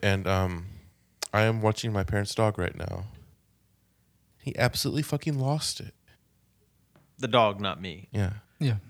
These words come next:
Speaker 3: <laughs> Shit,
Speaker 1: Which
Speaker 3: I,
Speaker 1: the first
Speaker 3: shit,
Speaker 1: time he
Speaker 3: shit,
Speaker 1: came
Speaker 3: I'd be,
Speaker 1: in
Speaker 3: I'd be
Speaker 2: I was
Speaker 3: scared
Speaker 2: fine.
Speaker 3: of seeing someone fucking walking up to my house with that shit on.
Speaker 1: Which the first time he came in with
Speaker 3: I don't have any guns, but
Speaker 1: his other mask.
Speaker 3: got a few butter knives.
Speaker 2: No, that was the same one.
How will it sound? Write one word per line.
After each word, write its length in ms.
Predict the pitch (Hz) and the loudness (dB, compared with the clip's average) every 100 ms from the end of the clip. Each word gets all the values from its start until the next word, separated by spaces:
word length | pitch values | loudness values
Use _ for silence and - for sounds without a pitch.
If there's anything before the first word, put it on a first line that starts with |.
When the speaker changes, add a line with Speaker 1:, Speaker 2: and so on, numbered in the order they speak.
| - - - - - | -18 -20 -20 -20 -14
Speaker 3:
<laughs> 680 | - _ _ - - - - | -16 _ _ -20 -20 -20 -14
Shit, 160 | - 151 | 2 6
Speaker 1:
Which 80 | 135 | 8
Speaker 3:
I, 80 | |
Speaker 1:
the 80 | 160 | 8
first 280 | 131 151 170 | 8 8 10
Speaker 3:
shit, 120 | 175 | 8
Speaker 1:
time 80 | 180 | 8
he 80 | 165 | 8
Speaker 3:
shit, 140 | 180 | 10
Speaker 1:
came 60 | 180 | 10
Speaker 3:
I'd 80 | 143 | 10
be, 80 | 139 | 10
Speaker 1:
in 60 | |
Speaker 3:
I'd 40 | 135 | 10
be 60 | |
Speaker 2:
I 40 | 170 | 8
was 100 | 294 143 | 8 8
Speaker 3:
scared 80 | 131 185 | 8 8
Speaker 2:
fine. 40 | |
Speaker 3:
of 80 | 170 | 6
seeing 160 | 170 160 | 2 2
someone 220 | 165 156 | 4 4
fucking 300 | - 151 143 | 4 2 2
walking 480 | 139 139 147 143 147 - 175 | 2 2 2 0 -2 -10 -10
up 100 | 160 | -8
to 100 | - | 0
my 120 | 143 | 0
house 180 | 131 139 | 2 -2
with 80 | - | -4
that 120 | 131 | -6
shit 180 | - 139 | -4 -2
on. 240 | 131 135 131 _ - - _ _ _ _ _ - - - | -2 -4 -6 _ -20 -20 _ _ _ _ _ -20 -20 -2
Speaker 1:
Which 180 | 127 - | 0 2
the 100 | 123 | 2
first 240 | 165 156 | 4 4
time 160 | - 135 | 6 4
he 100 | 123 | 2
came 300 | 110 123 113 | 0 2 4
in 220 | 110 101 | 2 2
with 300 | 98 90 - | 2 2 0
Speaker 3:
I 40 | 147 | 2
don't 80 | 151 | 4
have 100 | 143 | 4
any 100 | 123 | 2
guns, 400 | 127 147 143 127 | 0 0 0 0
but 100 | 107 | 0
Speaker 1:
his 160 | 95 - | -2 4
other 240 | 107 113 | 6 8
mask. 480 | 98 87 82 92 - | 6 2 0 -4 -4
Speaker 3:
got 60 | 123 | -4
a 20 | |
few 140 | - 127 | -6 -4
butter 180 | 131 | -4
knives. 120 | 135 123 | -2 -2
Speaker 2:
No, 200 | 190 156 | -2 -2
that 120 | 170 | -4
was 100 | 196 | -4
the 80 | 185 | -6
same 220 | 185 160 | -6 -8
one. 160 | 117 | -10